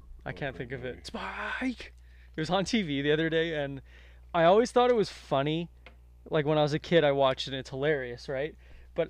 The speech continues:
Speaker 2: now I watched it for the first time in probably, like, three, four years, and I didn't realize how much of an asshole he is.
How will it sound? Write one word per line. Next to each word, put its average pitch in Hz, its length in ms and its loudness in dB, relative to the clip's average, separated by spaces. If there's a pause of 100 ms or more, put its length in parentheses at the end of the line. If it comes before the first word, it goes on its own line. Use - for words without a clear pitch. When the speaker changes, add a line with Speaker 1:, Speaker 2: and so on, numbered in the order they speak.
(160)
Speaker 2:
now 151 400 2
I 175 120 4
watched 156 400 0
it 170 100 -8
for 165 80 -6
the 139 100 -6
first 147 260 -4
time 139 220 -2
in 131 80 -8
probably, 127 460 -4
like, 120 240 -8
three, 135 240 -10
four 131 260 -6
years, 127 520 -6 (640)
and 165 160 0
I 165 80 2
didn't 196 340 0
realize 170 460 0
how 160 140 -4
much 147 280 -4
of 147 100 -6
an 143 80 -6
asshole 143 500 -6
he 175 240 -4 (260)
is. - 200 -12